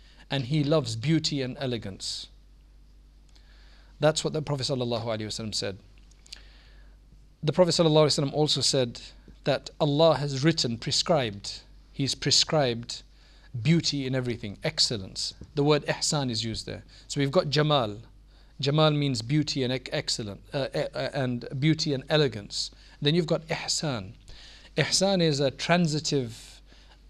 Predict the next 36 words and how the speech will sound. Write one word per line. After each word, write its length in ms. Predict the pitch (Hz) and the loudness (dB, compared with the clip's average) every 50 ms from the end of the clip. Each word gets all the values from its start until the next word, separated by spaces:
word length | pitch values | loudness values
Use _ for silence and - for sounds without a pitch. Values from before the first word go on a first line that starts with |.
| - - - | -12 -4 0
uh, 160 | 147 135 131 135 | 0 0 0 0
a 100 | 139 - | -2 -2
transitive 580 | - - 170 175 165 135 143 131 - 147 135 | 0 2 4 4 4 2 0 -2 -2 -4 -6
form 380 | - - - 165 156 147 139 131 | -6 -6 -2 -2 0 0 0 0
of 240 | 127 120 110 120 - - - | 0 -2 -4 -8 -14 -8 -2
the 100 | - 143 | 2 4
word 240 | 131 135 131 123 113 107 - | 4 4 4 2 0 -4 0
husn. 460 | - 190 - - - 117 101 92 95 - - - - - - - | 2 4 4 4 2 0 -4 -8 -10 -14 -18 -20 -20 -14 -8 -4
Husn 320 | 175 170 - - 165 147 | -2 0 0 0 0 0
means 200 | 143 139 131 117 | 0 0 -2 -2
beauty. 480 | - 156 160 160 156 156 - 110 107 - - - - - - - - - - - - - - - - - - - - | 0 2 2 2 2 0 -8 -10 -14 -14 -20 -20 -20 -20 -20 -20 -20 -20 -20 -20 -20 -20 -20 -20 -20 -20 -16 -8 -4
It 80 | 143 147 | -2 0
means 240 | 151 147 143 120 | 0 0 -2 -2
beauty, 440 | - - 170 175 165 170 - 165 156 | 0 4 4 4 4 4 0 -2 -2
it 80 | 139 135 | -4 -2
means 460 | 139 139 131 127 123 120 117 - - - - - | -2 -2 -2 -2 -2 -2 -4 -6 -8 -12 -14 -10
something 420 | - - 151 139 127 127 120 120 - - - | -6 -4 -2 -2 -2 -2 -4 -6 -10 -10 -2
that 140 | - 135 123 | 0 0 2
is 160 | 120 110 110 | 2 0 0
nice, 420 | 123 127 131 135 135 135 139 131 - | 0 0 2 2 2 2 0 -4 -8
something 420 | - - - 127 120 117 117 120 113 | -10 -8 -6 -6 -6 -6 -4 -4 -2
that 120 | 120 113 | 0 0
is 240 | 117 113 110 - - - - 151 | 0 -2 -2 -4 -6 -8 -8 -4
great, 300 | 123 135 135 131 - - | 0 0 0 0 0 -4
something 320 | - 135 120 113 117 113 | -4 -4 -4 -4 -4 -2
that 120 | 113 117 113 | -2 -2 -2
is 120 | 110 110 | -2 -4
attractive. 520 | 117 113 - 156 151 - - - 156 147 143 - - - - - - - - - | -4 -4 -2 -4 -4 -4 -4 -4 -4 -4 -6 -10 -18 -20 -20 -20 -20 -14 -4 2
Ihsan 580 | - 170 135 - - - 190 214 202 190 170 147 | 2 2 4 2 2 4 4 6 6 6 6 4
means 360 | 151 156 156 151 147 - - | 4 4 4 2 2 0 -2
to 160 | - - 147 | 0 0 0
make 400 | 139 135 135 143 160 170 165 160 | 2 2 0 2 0 0 0 -2
something 560 | - - 147 127 120 113 117 120 110 107 113 | -4 -2 -2 -4 -4 -4 -4 -4 -4 -4 -4
good 260 | 117 139 131 120 113 - | 0 0 0 0 -2 -6
and 120 | - 135 120 | -6 -6 -6
attractive. 600 | 113 - - 120 113 - - 113 104 107 - | -6 -6 -8 -10 -10 -10 -10 -10 -10 -12 -14